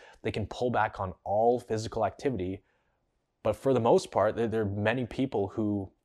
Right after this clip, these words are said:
even when pulling back on physical activity, when they're stuck in bed doing nothing physical,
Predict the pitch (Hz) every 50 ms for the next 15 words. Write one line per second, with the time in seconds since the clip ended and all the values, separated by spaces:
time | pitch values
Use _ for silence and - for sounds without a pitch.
0 | _ _ - 131 139 139 151 147 123 117 98 107 107 113 120 110 - - 113 107
1 | 107 107 101 101 - 98 92 - 104 98 101 - 98 90 - - - 110 123 135
2 | 139 127 107 98 92 90 87 82 - - _ _ _ _ - - - - - -
3 | - 131 120 110 101 104 110 113 104 - _ _ - 110 104 98 95 98 - -
4 | _ - 101 101 120 131 - 156 143 - - 123 220 101 - 92 90 98 120 -